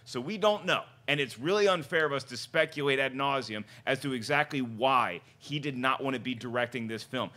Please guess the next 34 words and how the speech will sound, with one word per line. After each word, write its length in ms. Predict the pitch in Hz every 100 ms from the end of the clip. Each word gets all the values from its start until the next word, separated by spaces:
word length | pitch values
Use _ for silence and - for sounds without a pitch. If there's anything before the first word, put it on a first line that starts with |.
| -
Maybe 460 | 123 143 156 165 147
it's 140 | 143
something 520 | - 151 139 147 135 - -
that 100 | 131
has 200 | 139 135
to 60 | 123
do 100 | 123
with 100 | 113
D 140 | 123
C 200 | 117 127
U. 200 | 120 127
Maybe 260 | 123 143 143
it's 120 | 135
something 300 | 135 135 120
personal. 380 | - 127 117 127
Maybe 240 | 135 143
it's 140 | 143 143
a 40 |
mix, 400 | 127 131 139 135
mash 280 | 135 135 131
of 80 | 110
the 60 |
two. 340 | 98 147 117 - - - _ _ -
What 200 | 113 123
scares 420 | - 220 185 -
me 80 | 78 _ _ _ _ 127
is 220 | 131 110
that 320 | 127 131 85
this 160 | 123 123
has 160 | 143
happened 400 | - 107 107 120
a 60 | 127
lot 340 | 104 98 -
before. 500 | 123 117 175 170 78